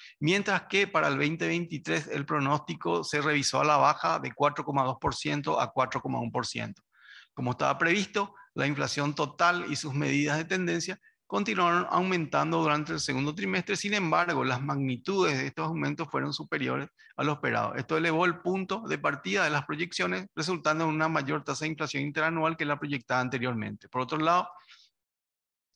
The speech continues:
eh, las menores presiones sobre los precios externos recientemente observadas, así como el moderado dinamismo de la actividad económica local, brecha de producto negativa,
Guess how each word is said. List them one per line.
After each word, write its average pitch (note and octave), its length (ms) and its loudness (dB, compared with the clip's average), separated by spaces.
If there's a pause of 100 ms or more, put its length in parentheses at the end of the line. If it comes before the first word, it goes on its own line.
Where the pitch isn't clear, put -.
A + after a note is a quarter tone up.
(140)
eh, C#3 240 2
las C#3 220 4
menores D3 420 4
presiones E3+ 640 0
sobre C#3 220 -2
los C#3+ 160 -2
precios D3+ 340 -2
externos E3 440 0
recientemente C3+ 640 -2
observadas, D#3+ 600 0 (360)
así C#3+ 240 -2
como D#3+ 220 2
el E3 200 0
moderado D3+ 640 4
dinamismo E3+ 600 2
de D3 60 4
la C#3 60 4
actividad C3+ 380 0
económica C#3 540 0
local, C#3+ 500 0
brecha B2+ 340 0
de C#3 60 -2
producto C3 360 -4
negativa, F3 580 0